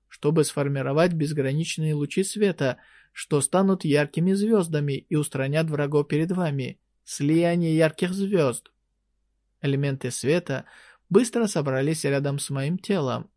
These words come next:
и слой за слоем сформировали звёзды. Я продолжал зачитывать заклинание, чтобы использовать его с максимально возможной силой.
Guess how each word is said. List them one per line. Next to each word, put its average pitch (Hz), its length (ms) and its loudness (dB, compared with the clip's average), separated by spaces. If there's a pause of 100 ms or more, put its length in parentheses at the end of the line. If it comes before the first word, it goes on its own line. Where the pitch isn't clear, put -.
(140)
и 139 100 -4
слой 143 300 4
за 135 160 0
слоем 156 560 0 (220)
сформировали 139 800 0
звёзды. 185 680 0 (920)
Я 139 320 2
продолжал 156 540 0
зачитывать 139 520 -2
заклинание, 135 800 -4 (220)
чтобы 139 360 0
использовать 160 600 0
его 135 220 -2
с - 100 -8
максимально 151 640 -2
возможной 135 520 -4
силой. - 540 -6